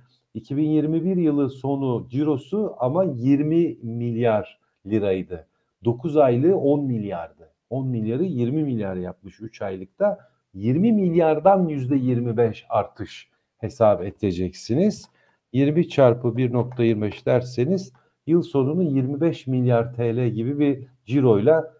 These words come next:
bitirmeyi tahmin ediyorlar. Ee, bu da, e, şey, yani şu anda dokuz aylık ciro on yedi nokta yedi milyar T L gibi bir cirosu var. Yani aslında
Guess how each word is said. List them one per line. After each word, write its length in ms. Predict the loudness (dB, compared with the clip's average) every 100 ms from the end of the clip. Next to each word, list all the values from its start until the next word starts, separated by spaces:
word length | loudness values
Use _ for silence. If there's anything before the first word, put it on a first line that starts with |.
| _
bitirmeyi 520 | -10 -6 -4 -2 -4 -2
tahmin 360 | -4 -2 -4
ediyorlar. 640 | -4 -2 0 2 2 0 _ _ _ _
Ee, 600 | 4 6 6 4 4 2 0 -4
bu 200 | -8 0
da, 320 | 6 6 4 0
e, 360 | -4 -2 -2 -4
şey, 400 | 0 0 0 -4 _
yani 220 | -6 -6
şu 200 | -4 2
anda 520 | 2 4 4 4 2 -8 _ -8
dokuz 300 | -6 -4 0
aylık 380 | 2 2 -4 -8 _ _ _ _
ciro 280 | -2 2 4
on 300 | 2 0 0
yedi 280 | 0 -2 -4
nokta 280 | -6 -2 2
yedi 260 | 2 2
milyar 500 | -2 0 0 -2 -4 -16 _ _
T 220 | -2 0 2
L 140 | 2
gibi 300 | 0 -6 -2
bir 260 | -2 -2 -6
cirosu 500 | -4 -2 -2 -4 -2
var. 240 | 0 -2 -6 _ _
Yani 220 | 2 4 4
aslında 760 | 2 2 -4 2 2 2 -4